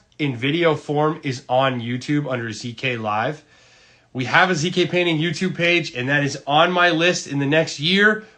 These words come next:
We will develop that. We will make awesome videos like my heroes, like N S Builders, like W K P, like The Build Show. All those guys, they're killing it on YouTube. We don't have the bandwidth right now to produce the kind of content that we would need to go to YouTube.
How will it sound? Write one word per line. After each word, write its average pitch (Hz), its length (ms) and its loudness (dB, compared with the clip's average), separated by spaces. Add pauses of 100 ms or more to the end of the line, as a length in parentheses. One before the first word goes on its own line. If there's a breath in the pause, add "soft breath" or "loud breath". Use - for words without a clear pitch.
We 143 100 0
will 143 180 -2
develop 160 580 4
that. 185 280 4
We 143 100 -2
will 127 80 -4
make 120 340 -6
awesome 160 420 -2
videos 160 580 2 (240 loud breath)
like 131 400 -2
my 123 220 -2
heroes, 160 580 2
like 120 200 -4
N 151 120 2
S 147 180 0
Builders, 143 640 -2 (260 loud breath)
like 113 200 -6
W 143 320 0
K 139 260 -2
P, 147 320 0
like 120 260 -2
The 120 80 -8
Build 139 340 -2
Show. 131 460 -2 (440 loud breath)
All 147 140 2
those 143 200 0
guys, 131 320 2
they're 120 140 -6
killing 135 400 -8
it 135 320 -8
on 117 240 -10
YouTube. 113 500 -8 (560 soft breath)
We 131 260 0
don't 160 180 6
have 156 180 2
the 139 60 -4
bandwidth 123 440 -2
right 127 160 -4
now 127 220 0
to 127 120 -12
produce 117 400 -8
the 117 100 -12
kind 117 260 -8
of 107 100 -14
content 113 480 -8
that 113 100 -10
we 110 140 -8
would 104 120 -10
need 107 200 -12
to 107 60 -14
go 107 120 -12
to 101 100 -12
YouTube. 113 480 -10